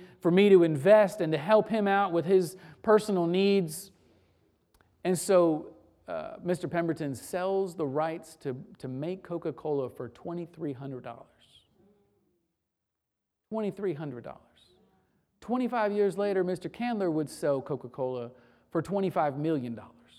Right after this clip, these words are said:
which today would be over three hundred million dollars in today's money.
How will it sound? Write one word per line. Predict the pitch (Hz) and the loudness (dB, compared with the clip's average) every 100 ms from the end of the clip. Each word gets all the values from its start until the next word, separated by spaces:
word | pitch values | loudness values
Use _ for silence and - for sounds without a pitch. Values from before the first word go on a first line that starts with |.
| _ _ _ _ _ _ _ _ _ _ _ _ _ _ _ _ | _ _ _ _ _ _ _ _ _ _ _ _ _ _ _ _
which | 156 160 - | -2 -2 -4
today | 165 180 180 | -2 2 2
would | 160 147 | 0 2
be | 165 | 2
over | 160 143 131 | 2 0 -4
three | 190 185 | -2 -2
hundred | 156 131 | -2 -6
million | 131 123 120 | -6 -6 -6
dollars | 120 117 113 110 - _ - | -6 -8 -10 -16 -20 _ -14
in | 127 | -12
today's | 135 127 120 | -10 -10 -10
money. | 113 107 | -14 -20